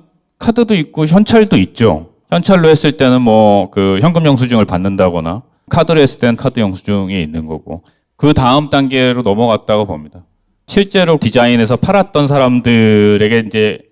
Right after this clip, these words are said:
가고 있겠죠. 가서 얼마에 팔았냐, 얼마에 샀냐,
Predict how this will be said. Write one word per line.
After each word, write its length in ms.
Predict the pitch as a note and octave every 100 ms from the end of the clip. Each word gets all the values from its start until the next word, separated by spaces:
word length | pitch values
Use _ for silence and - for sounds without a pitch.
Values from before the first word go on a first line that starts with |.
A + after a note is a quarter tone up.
| -
가고 240 | - D#3+
있겠죠. 600 | A2 E3+ - A2+ G#2 F3 _ _ _ _
가서 500 | - A#2 - D#3+ F3 _ _
얼마에 380 | - A#2+ C#3 C3
팔았냐, 500 | - B2 G#2 G2+ G#2
얼마에 420 | E2+ G2+ A#2+ A#2 G#2+
샀냐, 640 | A2+ F#2 G2 G2+ D#2+ E2